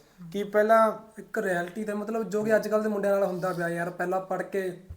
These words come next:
Speaker 2: ਇੱਕ ਤਾਂ ਯਾਰ ਉਹ ਆਈਲੈਟਸ ਵਗੈਰਾ ਕਰਕੇ ਜਦੋਂ ਕੁੜੀ
Speaker 1: ਹੂੰ।
Speaker 2: ਪੈਸੇ ਲਵਾ ਕੇ ਮੁੰਡੇ ਦੇ ਬਾਹਰ ਚਲੇ ਜਾਂਦੀ ਆ, ਬਾਅਦ 'ਚ ਜੋ ਉਹਦੇ ਨਾਲ ਕਰਦੀ ਉਹਦਾ ਯਾਰ ਪਤਾ ਹੀ ਆ ਆਪਾਂ
Speaker 1: ਸਾਰਿਆਂ ਨੂੰ
Speaker 2: ਨੂੰ।
Speaker 1: ਪਤਾ ਵਾ, ਚਲੋ।
Speaker 2: ਹਰੇਕ ਮੁੰਡਾ ਬਾਹਰ ਨਹੀਂ ਜਾਂਦਾ ਵਿਚਾਰਾ।
Speaker 1: ਤੇ ਹਰੇਕ
Speaker 2: ਕੋਈ
Speaker 1: ਕੁੜੀ ਨਹੀਂ ਐਂ ਕਰਦੀ, ਹ-, ਸਾਰੀਆਂ ਕੁੜੀਆਂ ਨੂੰ ਨਹੀਂ ਕਹਿੰਦੇ ਪਏ, ਕਈ ਕੁੜੀਆਂ ਬੁਲਾਉਂਦੀਆਂ ਵੀ ਨੇ, ਹਨਾ।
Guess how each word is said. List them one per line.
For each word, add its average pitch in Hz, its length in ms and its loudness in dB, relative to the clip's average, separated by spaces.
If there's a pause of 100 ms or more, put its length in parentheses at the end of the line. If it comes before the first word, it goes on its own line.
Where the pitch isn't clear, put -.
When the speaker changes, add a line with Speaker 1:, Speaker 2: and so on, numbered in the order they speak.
Speaker 2:
ਇੱਕ 175 120 -14
ਤਾਂ 190 120 -2
ਯਾਰ 190 140 0
ਉਹ 185 440 -4
ਆਈਲੈਟਸ 190 260 -4
ਵਗੈਰਾ 175 220 -6
ਕਰਕੇ 170 320 -8
ਜਦੋਂ 170 160 -4
ਕੁੜੀ 170 320 -6
Speaker 1:
ਹੂੰ। 151 240 -4
Speaker 2:
ਪੈਸੇ 190 260 -2
ਲਵਾ 208 140 2
ਕੇ 208 80 -4
ਮੁੰਡੇ 202 200 -6
ਦੇ 202 60 -6
ਬਾਹਰ 175 200 -4
ਚਲੇ 208 180 -4
ਜਾਂਦੀ 208 200 -4
ਆ, 196 40 -2
ਬਾਅਦ 185 260 -4
'ਚ 214 60 -6
ਜੋ 202 160 -4
ਉਹਦੇ 202 140 -4
ਨਾਲ 208 140 0
ਕਰਦੀ 185 240 -6
ਉਹਦਾ 190 120 -4
ਯਾਰ 185 160 -6
ਪਤਾ 185 320 -8
ਹੀ 185 120 -4
ਆ 170 40 -4
ਆਪਾਂ 170 100 -8
Speaker 1:
ਸਾਰਿਆਂ 170 240 4
ਨੂੰ 185 100 -2
Speaker 2:
ਨੂੰ। 156 120 0
Speaker 1:
ਪਤਾ 143 160 0
ਵਾ, 143 120 -2
ਚਲੋ। 170 180 2
Speaker 2:
ਹਰੇਕ 247 120 8
ਮੁੰਡਾ 247 220 6
ਬਾਹਰ 214 240 6
ਨਹੀਂ 202 100 0
ਜਾਂਦਾ 180 220 -4
ਵਿਚਾਰਾ। 175 260 -6
Speaker 1:
ਤੇ 240 120 8
ਹਰੇਕ 247 320 10
Speaker 2:
ਕੋਈ 302 100 6
Speaker 1:
ਕੁੜੀ 233 280 4
ਨਹੀਂ 226 140 4
ਐਂ 208 120 8
ਕਰਦੀ, 196 360 6
ਹ-, 240 180 4
ਸਾਰੀਆਂ 190 420 2
ਕੁੜੀਆਂ 185 300 0
ਨੂੰ 175 100 -2
ਨਹੀਂ 170 100 -6
ਕਹਿੰਦੇ 170 300 -4
ਪਏ, 208 300 0
ਕਈ 214 260 2
ਕੁੜੀਆਂ 208 520 0 (240)
ਬੁਲਾਉਂਦੀਆਂ 165 560 2
ਵੀ 208 100 2
ਨੇ, 160 220 -4
ਹਨਾ। 220 220 -4